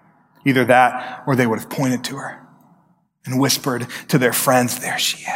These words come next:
is. That's that woman with five husbands.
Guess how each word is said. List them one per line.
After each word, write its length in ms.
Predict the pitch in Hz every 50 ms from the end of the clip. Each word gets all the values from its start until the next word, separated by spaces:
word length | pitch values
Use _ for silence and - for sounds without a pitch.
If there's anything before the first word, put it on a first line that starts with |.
| -
is. 240 | - - - - - _ _ _ _ _ _ _ _ _ _ _ _ _ _ _ _ _ _ -
That's 260 | - - - - -
that 260 | - - - - - - 156
woman 300 | 151 127 127 127 117 117
with 120 | 120 -
five 500 | - - - - - - - - - -
husbands. 720 | - - - - - - - - - _ _ - - -